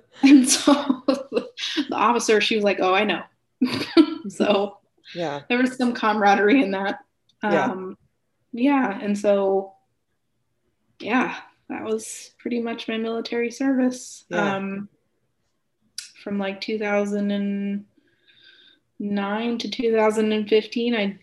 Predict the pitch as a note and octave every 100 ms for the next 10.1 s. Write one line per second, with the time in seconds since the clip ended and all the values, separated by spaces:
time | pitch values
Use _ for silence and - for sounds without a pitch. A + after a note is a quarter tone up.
0 | - G3+ G3+ G3+ G3 G3+ G#3+ - A3 -
1 | F#3 F#3+ A3 G#3+ G#3 G3+ - _ _ _
2 | _ _ _ _ _ _ _ - A3+ -
3 | G#3 G#3+ F#3 - _ _ _ - G3+ G3
4 | G3+ D#3+ - G#3+ G#3 - - - - A3
5 | A#3+ A#3+ A#3 A3 F3+ E3+ F3+ G3 G3+ E3
6 | D#3 D3+ - - D#3+ - C#3+ C3+ B2+ G2+
7 | A#2 - _ - F#3 E3 D#3 D#3 E3 -
8 | - - D#3+ D#3 D3+ D3+ D3+ D#3+ D#3 D#3
9 | D3+ D#3 D#3 C3+ D#3+ - D3+ D3+ D3+ D3+
10 | -